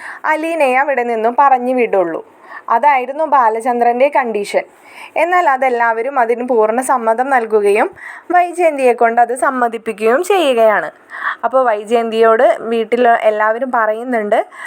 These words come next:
"നീ ഹോസ്പിറ്റലിൽ നിന്നും ചെല്ലുന്നതിൻ്റെ പിറ്റേ ദിവസം തന്നെ അലീന ആ വീട്ടിൽ നിന്നും പോകും,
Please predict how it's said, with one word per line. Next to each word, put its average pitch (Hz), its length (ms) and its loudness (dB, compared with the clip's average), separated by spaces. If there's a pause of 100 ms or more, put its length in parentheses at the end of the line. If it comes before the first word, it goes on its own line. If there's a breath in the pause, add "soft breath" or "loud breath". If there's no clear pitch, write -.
(140 loud breath)
"നീ 247 160 4
ഹോസ്പിറ്റലിൽ 254 800 0
നിന്നും 247 300 -2
ചെല്ലുന്നതിൻ്റെ 226 800 0
പിറ്റേ 269 420 0
ദിവസം 220 500 2
തന്നെ 214 200 0
അലീന 269 440 -2
ആ 262 120 2
വീട്ടിൽ 233 380 -2
നിന്നും 208 300 -6
പോകും, 208 400 0